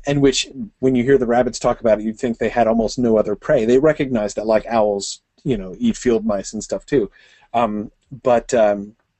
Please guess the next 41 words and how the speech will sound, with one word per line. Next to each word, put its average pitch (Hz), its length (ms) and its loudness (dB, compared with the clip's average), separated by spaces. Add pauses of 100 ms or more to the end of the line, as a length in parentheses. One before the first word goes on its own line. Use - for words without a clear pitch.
(320)
but 151 200 0
sometimes 147 520 2
in 127 60 2
the 120 60 0
way 113 140 4
they 107 140 -2
talk, 117 280 0
it 101 80 -8
seems 117 220 -4
to 113 80 -16
betray 123 340 -2
the 117 100 -2
fact 104 280 -6
that 104 80 -20
it's - 80 -12
almost 127 260 0
like 107 180 -2
they 104 120 -4
assume 107 340 -2
that, 101 80 0
like, 101 140 0
the 110 80 -2
whole 107 160 2
point 110 320 -2 (360)
of 104 140 -4
the, 107 80 -4
you 107 140 0
know, 107 80 0
these 107 180 -2
predators 104 420 -2
do 110 160 -4
nothing 104 360 -4
but, 101 180 -4 (240)
but, 98 200 -2 (120)
but 110 220 -4
hunt 107 200 -6
rabbits. 123 400 0 (320)
Uh, 107 80 -4
but 143 120 2
anyway, 113 420 2 (340)
um, 117 280 0